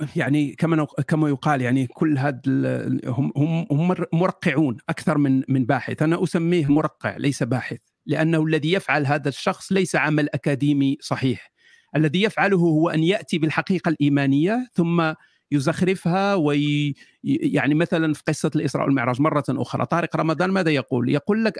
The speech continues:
أن العبر والدروس المستقاة من قصة الإسراء والمعراج أهم من قصة الإسراء والمعراج. يعني هو ضمنيًا يؤمن بها وي-، ويستعملها كأنها حدث صحيح حقيقي حدث،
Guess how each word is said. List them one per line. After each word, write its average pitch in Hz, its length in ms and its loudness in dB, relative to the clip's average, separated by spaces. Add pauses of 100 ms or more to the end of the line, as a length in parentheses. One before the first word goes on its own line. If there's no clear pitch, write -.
أن 175 380 2 (120)
العبر 147 600 0 (260)
والدروس 151 680 2
المستقاة 156 680 0 (640)
من 175 400 2 (360)
قصة 190 300 0
الإسراء 170 400 0
والمعراج 160 340 0 (140)
أهم 196 220 2
من 226 160 0
قصة 147 360 -4
الإسراء - 340 -6
والمعراج. - 400 -20 (1120)
يعني 180 240 2
هو 196 160 2
ضمنيًا 208 520 2
يؤمن 240 460 0
بها 196 340 0 (300)
وي-، 185 300 2
ويستعملها 185 1160 0
كأنها 190 400 0
حدث 180 420 -2
صحيح 180 420 -2
حقيقي 202 540 -2
حدث، 190 360 0